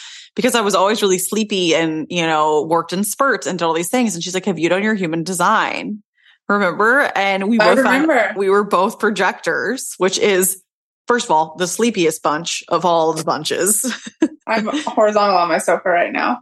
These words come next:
Speaker 1: She is laying down <laughs> as we record this.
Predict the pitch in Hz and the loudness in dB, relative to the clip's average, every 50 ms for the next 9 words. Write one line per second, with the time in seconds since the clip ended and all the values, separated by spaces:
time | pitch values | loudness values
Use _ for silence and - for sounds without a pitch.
0 | 285 269 - - - 220 190 196 190 175 170 165 156 151 160 156 110 85 76 - | -4 -2 -2 0 2 4 4 4 2 2 2 0 0 0 0 0 0 0 -2 -4
1 | - _ - - - - - - _ _ - - 440 453 453 539 571 554 - - | -6 _ -16 -18 -18 -18 -20 -20 _ _ -2 0 2 4 4 4 4 2 2 2
2 | - 494 523 523 508 - - - - - - - - _ - - - - - - | 2 2 0 0 0 0 -2 -2 -2 -4 -12 -18 -12 _ -6 -6 -4 -4 -4 -6
3 | - - - - - - - - 392 440 - 453 | -6 -8 -18 -20 -20 -16 -4 0 0 0 2 0